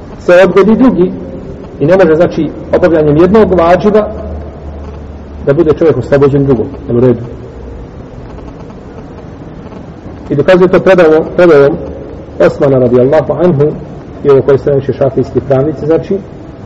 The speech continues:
koja je kod Buhari u Sahihu i kod Malika i drugi, da je petkom,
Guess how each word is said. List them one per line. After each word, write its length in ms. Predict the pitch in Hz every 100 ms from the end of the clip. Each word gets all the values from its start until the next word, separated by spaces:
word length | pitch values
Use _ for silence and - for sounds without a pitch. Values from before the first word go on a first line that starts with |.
| - - - - - - - - - -
koja 120 | 143
je 60 | 139
kod 160 | 135
Buhari 420 | 123 143 160 160
u 40 | 127
Sahihu 460 | - 110 139 151
i 100 | 127
kod 100 | 123 120
Malika 440 | 127 147 165 117
i 60 | 113
drugi, 340 | 147 143 151 151 - - -
da 60 | 123
je 280 | 120 120 120 - - - - 101 87 - - - - - - - - - - - - - - - - - - - - - 143 - 139 -
petkom, 520 | 143 160 - 139 127